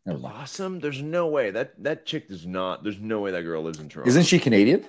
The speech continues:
Speaker 2: No, she's from the U S. You're thinking about somebody else, man. Or maybe, like, a girl from Blossom that wasn't the main character, but,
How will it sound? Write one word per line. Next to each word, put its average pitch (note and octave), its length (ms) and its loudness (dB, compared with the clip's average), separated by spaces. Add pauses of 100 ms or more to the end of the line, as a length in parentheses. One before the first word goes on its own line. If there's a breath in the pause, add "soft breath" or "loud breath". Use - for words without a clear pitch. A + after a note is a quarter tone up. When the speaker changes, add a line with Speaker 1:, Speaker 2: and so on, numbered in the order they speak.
(580)
Speaker 2:
No, A2 480 6
she's G#2+ 220 -6
from A#2 160 -6
the G#2+ 80 -4
U F2+ 180 0
S. - 180 -8
You're C3 100 -2
thinking D3+ 140 2
about B2 140 2
somebody F2+ 240 -4
else, C2 220 -6
man. B1 180 -8
Or C3+ 160 6
maybe, D#3+ 340 6
like, D3+ 140 8
a A#2 80 2
girl A#2 220 4
from G2+ 160 -6
Blossom G2+ 400 0
that F2+ 180 -2
wasn't F#2 360 -4
the E2+ 80 -6
main E2+ 300 -8
character, D#2+ 380 -6
but, D#2 160 -8